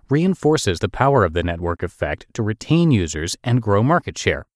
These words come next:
This dynamic makes creating user habits all the more important, as investments of stored value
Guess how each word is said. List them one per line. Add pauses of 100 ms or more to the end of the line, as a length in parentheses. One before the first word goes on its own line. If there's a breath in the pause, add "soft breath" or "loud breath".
(540)
This
dynamic
makes
creating
user
habits (100)
all
the
more
important, (320 soft breath)
as
investments
of
stored
value